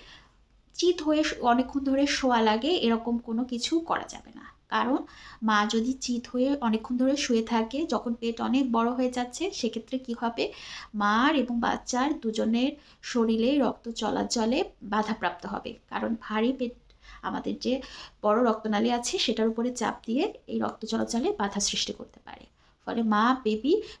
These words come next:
দুজনেই রক্ত পাবে না ওই সা-, সময়গুলোর জন্য, যার কারণে মায়ের একটা সমস্যা হতে পারে,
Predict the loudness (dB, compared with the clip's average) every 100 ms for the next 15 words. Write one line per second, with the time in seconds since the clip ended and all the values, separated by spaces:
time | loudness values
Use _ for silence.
0 | _ -4 0 2 2 2 0 -2 -4 -6
1 | _ _ _ _ _ _ -2 0 4 4
2 | 4 2 -2 0 2 2 0 -2 -2 0
3 | 2 2 2 0 -2 2 4 4 4 4
4 | 2 0 -2 0 2 2 2 0 -2 -4
5 | 0 0